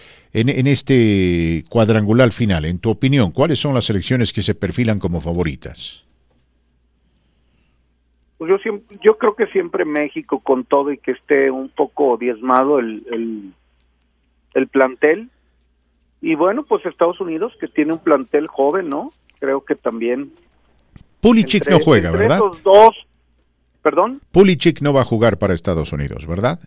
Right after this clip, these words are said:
Speaker 1: En este
Speaker 2: No,
Speaker 1: torneo.
Speaker 2: no,
Speaker 1: Ya.
Speaker 2: creo que no, creo
Speaker 1: Ya.
Speaker 2: que no.
Speaker 1: Entonces son selecciones jóvenes que tienen futuro con algunos jugadores veteranos que destacan.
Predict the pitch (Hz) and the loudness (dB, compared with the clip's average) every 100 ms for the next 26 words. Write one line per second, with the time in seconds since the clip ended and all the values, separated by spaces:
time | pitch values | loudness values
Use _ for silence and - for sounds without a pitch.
0 | - 90 92 - - 78 71 62 - 135 | -8 -4 -4 -6 -8 -8 -8 -10 -14 -20
1 | 139 123 - 123 135 135 139 127 110 - | -14 -12 -10 -12 -14 -16 -14 -14 -16 -18
2 | - 156 143 - 123 107 92 _ _ _ | -12 -8 -8 -10 -18 -18 -20 _ _ _
3 | _ _ _ _ _ _ _ - 156 151 | _ _ _ _ _ _ _ -6 -2 0
4 | 160 214 - 190 156 - 196 190 165 - | 0 0 0 0 0 0 0 2 -2 -4
5 | - 185 160 165 165 131 139 147 143 147 | 0 2 2 0 -2 -2 0 -2 -2 -2
6 | 139 165 165 185 175 131 120 117 107 160 | -2 2 4 2 2 -2 0 0 2 2
7 | 175 165 147 127 - 120 123 131 127 92 | 2 2 0 -2 -6 0 2 2 0 0
8 | 107 - 113 117 110 - 98 90 - 69 | -2 0 -2 0 -2 -2 -4 -4 -8 -12
9 | - | -14